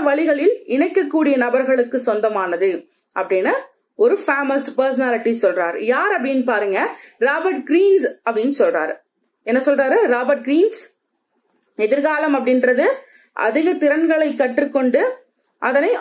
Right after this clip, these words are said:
ஆக்கப்பூர்வமா யார் பயன்படுத்துறாங்களோ, so அவங்களுக்கு சொந்தமானது தான் எதிர்காலம் அப்படின்னு Robert Greene அவர்கள் சொல்றாரு. Clear? Next thing கவனிங்க. First thing, இன்னொரு விஷயம், எப்படி introduction முக்கியமோ அதே போல நமக்கு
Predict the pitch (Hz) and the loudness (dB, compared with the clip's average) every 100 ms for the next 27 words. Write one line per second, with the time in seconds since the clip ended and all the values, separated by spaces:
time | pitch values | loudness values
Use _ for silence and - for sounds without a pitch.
0 | 208 285 - 480 381 370 359 349 339 269 | -2 -4 -2 0 2 2 2 0 0 0
1 | 247 277 247 226 247 233 208 214 190 180 | 0 0 0 0 0 0 0 -2 -2 0
2 | 185 202 170 - _ - 311 240 285 440 | 2 2 -2 -10 _ -8 -4 -2 2 4
3 | 415 - 370 294 277 294 285 254 220 226 | 4 4 0 0 0 0 0 -2 -2 -2
4 | 247 208 196 202 185 185 190 175 185 180 | -2 -2 -2 -2 -2 -2 -2 -4 -4 -2
5 | 302 - 196 202 - 220 240 208 180 175 | 0 0 0 -2 -4 -4 -2 0 -2 0
6 | 247 - 175 170 156 185 165 - _ _ | -2 0 -2 -2 -2 -2 -2 -12 _ _
7 | 262 339 254 - _ - 247 294 - 330 | -2 -2 -2 -6 _ -6 -2 -2 0 2
8 | 302 269 294 285 311 508 - _ - 311 | 2 2 2 0 0 -2 -8 _ -6 -4
9 | 349 349 339 339 - - 294 381 403 294 | -2 0 2 2 -2 -2 2 4 2 2
10 | 302 330 339 254 247 415 381 311 330 320 | 0 0 2 0 2 2 2 2 0 -2
11 | 339 302 262 233 277 262 330 - - _ | 0 0 0 -2 -2 0 0 -2 -12 _
12 | 160 214 277 330 311 294 277 370 494 _ | -4 0 0 0 2 0 2 -2 -4 _
13 | _ _ _ - - 240 262 254 | _ _ _ -20 -6 -4 -2 0